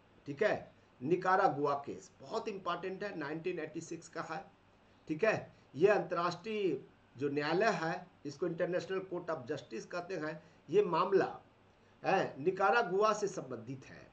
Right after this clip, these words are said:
ठीक है। क्या है ये? उसने अमेरिका पर कॉन्ट्रा विद्रोह का समर्थन करने और निकारागुआ के बंदरगाहों पर खनन करने का आरोप लगाया था, ठीक है। अमेरिका ने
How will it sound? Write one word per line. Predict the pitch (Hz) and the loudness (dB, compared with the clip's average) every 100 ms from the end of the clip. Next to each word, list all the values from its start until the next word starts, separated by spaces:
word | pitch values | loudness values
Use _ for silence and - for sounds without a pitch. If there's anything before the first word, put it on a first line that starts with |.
| _ _ _ _ _ _ _ | _ _ _ _ _ _ _
ठीक | - - | -20 -14
है। | 214 131 - _ _ _ - | -14 -14 -18 _ _ _ -2
क्या | 208 | 0
है | 185 190 185 | 2 0 -4
ये? | 196 - _ _ _ _ _ | -8 -14 _ _ _ _ _
उसने | 202 - 262 269 | -8 -4 -2 0
अमेरिका | 190 190 208 220 269 | 0 0 0 0 -2
पर | 277 156 120 - - _ _ _ | 0 0 0 -6 -18 _ _ _
कॉन्ट्रा | - 180 208 254 262 | 0 0 2 2 0
विद्रोह | 233 240 202 220 220 | 0 -4 2 4 4
का | 214 226 | 2 -4
समर्थन | - 185 180 - 214 | -4 -4 -4 -6 -6
करने | 196 165 160 185 - _ _ _ | -4 -2 -2 -4 -10 _ _ _
और | 160 196 233 | 2 4 4
निकारागुआ | 190 190 190 190 233 233 190 208 208 | 2 -2 2 4 4 2 4 4 4
के | 208 202 | 2 -2
बंदरगाहों | 160 165 165 160 160 151 208 | -2 -2 -2 -2 -4 -4 -6
पर | 202 170 165 | -4 -6 -6
खनन | - 160 185 185 | -8 -4 -4 -6
करने | 160 151 156 | -8 -6 -6
का | 156 | -6
आरोप | 151 123 135 139 127 | -10 -8 -8 -8 -8
लगाया | 104 95 87 | -10 -12 -16
था, | 85 - - - _ _ _ _ _ _ _ _ _ _ _ _ - | -18 -20 -20 -20 _ _ _ _ _ _ _ _ _ _ _ _ -12
ठीक | 151 | -2
है। | 202 131 - | 0 0 -4
अमेरिका | 131 202 226 233 220 | -2 2 2 2 0
ने | 160 143 | 0 -2